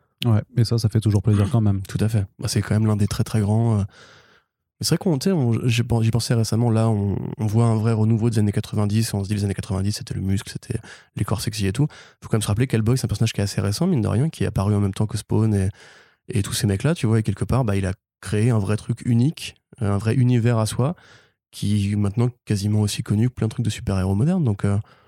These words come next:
Speaker 2: voilà, moi, je suis, je suis assez quand même content de savoir que ce mec existe et que c'est le meilleur.
Speaker 1: On est
Speaker 2: Voilà.
Speaker 1: un peu triste quand même, du coup, de savoir, euh, quelle a été la dernière incarnation, euh,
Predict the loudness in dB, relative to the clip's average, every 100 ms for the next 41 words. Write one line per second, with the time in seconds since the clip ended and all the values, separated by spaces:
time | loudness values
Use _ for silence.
0 | _ _ _ _ _ _ _ -14 -4 0
1 | 2 2 2 0 0 -4 -4 0 0 0
2 | 0 -2 0 0 -2 -2 -4 -2 -2 -2
3 | -4 -4 -4 -4 -4 -2 -4 -4 -4 -2
4 | -4 _ _ _ _ -2 2 2 2 0
5 | 0 -2 2 2 2 0 0 0 0 2
6 | 0 2 2 2 2 0 0 0 2 2
7 | 2 2 2 2 2 2 2 2 0 0
8 | 0 2 2